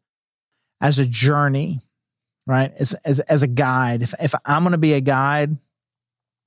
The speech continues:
I wanna move it as quickly from the theoretical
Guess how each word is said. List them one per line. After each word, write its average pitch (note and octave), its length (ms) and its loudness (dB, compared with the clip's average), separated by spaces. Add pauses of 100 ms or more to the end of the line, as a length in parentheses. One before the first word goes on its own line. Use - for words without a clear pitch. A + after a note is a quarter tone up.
(180)
I C#3+ 60 0
wanna D#3+ 200 2
move D3+ 240 4
it C#3+ 80 0
as C3 200 -2 (160)
quickly D#3+ 480 0
from C3 680 0 (560)
the C3 200 0
theoretical C#3+ 920 0